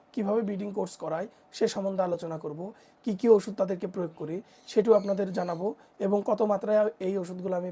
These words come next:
প্রয়োগ করে থাকি, এটিও আমি আপনাদেরকে জানাবো। তো সম্পূর্ণ ভিডিওটি আপনারা দেখবেন, ভিডিওটি একটু লং হতে পারে। যারা আসলে নতুন খামারি, অবশ্যই তাদের জন্য উপকারে আসবে। ভিউয়ার্স,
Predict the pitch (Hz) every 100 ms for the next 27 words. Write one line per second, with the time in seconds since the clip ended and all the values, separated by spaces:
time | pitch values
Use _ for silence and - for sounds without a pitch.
0 | 185 160 156 156 147 - 165 - - -
1 | 226 240 220 214 190 175 170 165 165 143
2 | 120 113 - _ - - _ 226 233 233
3 | - - - 214 208 233 220 208 214 214
4 | 208 196 196 185 165 180 233 208 185 180
5 | 180 196 180 180 175 165 156 151 196 -
6 | - - - 196 202 220 208 226 220 196
7 | 202 180 196 208 220 180 185 202 180 175
8 | 175 180 160 156 151 143 143 135 - -
9 | 208 208 190